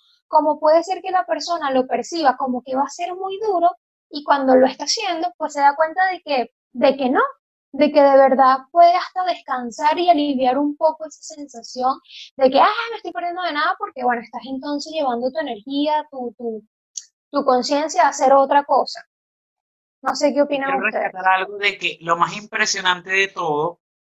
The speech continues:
Speaker 2: es que nunca he ido a Vipassana, pero a mí me han robado mucho el teléfono, se me dañan los cargadores, soy así como acontecido. Y la cosa es que se me apaga el teléfono y duré tres horas sin prender el teléfono, cuando prendo y que, ay, debo tener muchos mensajes, muchas llamadas,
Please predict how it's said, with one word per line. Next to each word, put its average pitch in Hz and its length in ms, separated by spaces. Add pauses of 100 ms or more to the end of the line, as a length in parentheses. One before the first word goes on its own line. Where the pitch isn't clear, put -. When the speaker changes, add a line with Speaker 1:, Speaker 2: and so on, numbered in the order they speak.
(140)
Speaker 2:
es - 120
que 185 340 (380)
nunca 185 300
he 214 40
ido 214 120
a 214 40
Vipassana, 180 840
pero 160 420
a 156 100
mí 156 80
me 160 80
han 165 120
robado 165 380
mucho 170 300
el 180 100
teléfono, 165 960
se 165 140
me 160 80
dañan 156 260
los 160 120
cargadores, 160 420
soy 156 100
así 151 160
como 170 180
acontecido. 139 680 (640)
Y 139 100
la 135 140
cosa 170 300
es 185 320 (280)
que 156 240 (260)
se 185 220
me 180 60
apaga 185 220
el 202 100
teléfono 226 600
y 180 180
duré 175 220
tres 185 180
horas 196 220
sin 190 100
prender 170 260
el 175 120
teléfono, 160 400 (480)
cuando 165 280
prendo 208 360
y 220 80
que, 185 100
ay, 185 160
debo 180 200
tener 185 260
muchos 180 300
mensajes, 180 640
muchas 160 280
llamadas, 165 540